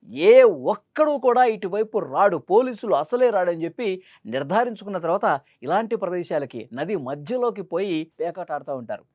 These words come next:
ఇప్పుడేమైంది, సోమశిల నుంచి వాటర్ వదలటంతో ఒక్కసారిగా పేకాట రాయుళ్ళు వెన్నులో వణుకు మొదలైంది. ఇక ఈ వాటర్ అంతకంతకు పెరిగిపోతున్నాయి, బయటకు రాలేకపోతున్నారు.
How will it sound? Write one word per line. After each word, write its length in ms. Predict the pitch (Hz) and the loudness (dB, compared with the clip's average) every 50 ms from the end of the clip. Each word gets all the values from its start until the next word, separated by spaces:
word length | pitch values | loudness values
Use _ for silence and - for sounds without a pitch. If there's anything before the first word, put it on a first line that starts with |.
| _ - | _ -10
ఇప్పుడేమైంది, 720 | 175 180 247 247 262 277 285 285 262 254 262 262 262 254 _ _ _ _ _ _ _ _ | -4 2 4 6 6 6 4 0 -2 -4 -4 -6 -6 -8 _ _ _ _ _ _ _ _
సోమశిల 500 | - 170 165 214 262 269 285 226 277 277 | -4 4 6 6 6 6 2 0 0 -2
నుంచి 280 | 269 269 247 - 285 | -2 -2 -6 -4 -4
వాటర్ 560 | 262 196 147 139 156 180 226 262 262 - 311 311 | -4 -2 -2 -4 0 0 0 0 0 0 0 2
వదలటంతో 800 | 294 277 262 262 262 247 240 247 247 233 277 254 220 202 190 _ _ _ - | 2 2 2 2 0 0 0 -2 2 4 6 6 6 4 0 _ _ _ -4
ఒక్కసారిగా 640 | 175 185 - - 262 247 - 262 240 233 220 277 277 | -4 -4 -2 -4 -4 -2 -2 0 -2 2 2 2 0
పేకాట 580 | 277 _ - 190 214 226 226 233 226 226 226 | 0 _ -2 0 0 0 0 -4 -6 -4 -4
రాయుళ్ళు 560 | 214 208 202 196 202 202 208 202 165 160 180 - _ _ _ | -2 0 2 0 0 2 0 0 0 0 -4 -6 _ _ _
వెన్నులో 480 | 131 131 139 175 214 233 240 233 226 202 | -14 -6 -4 -4 -2 -2 4 6 6 6
వణుకు 380 | 156 131 - 160 214 196 - 233 | 6 2 0 0 0 0 -2 -2
మొదలైంది. 500 | 208 190 190 196 175 156 123 110 - _ _ _ _ _ _ _ - _ _ - | -2 -2 0 0 -2 -2 -2 -6 -10 _ _ _ _ _ _ _ -20 _ _ -2
ఇక 420 | 143 220 220 262 262 240 214 - - - | -2 0 4 8 8 8 8 6 4 0
ఈ 120 | 190 196 | 0 0
వాటర్ 380 | 156 131 139 175 220 262 285 269 | 0 2 2 0 2 2 0 0
అంతకంతకు 400 | 247 247 269 294 285 294 285 240 | 0 0 0 0 0 0 -4 -4
పెరిగిపోతున్నాయి, 580 | 269 269 285 294 247 277 262 262 247 214 175 | -2 -2 -2 0 2 2 2 2 2 -2 -2
బయటకు 340 | 143 196 247 277 311 294 285 | 0 0 0 0 0 -2 -4
రాలేకపోతున్నారు. 880 | 277 269 277 302 302 294 277 - 269 269 - 262 247 240 196 156 127 | -2 -2 0 2 0 0 0 0 -2 -2 0 2 0 2 2 0 -4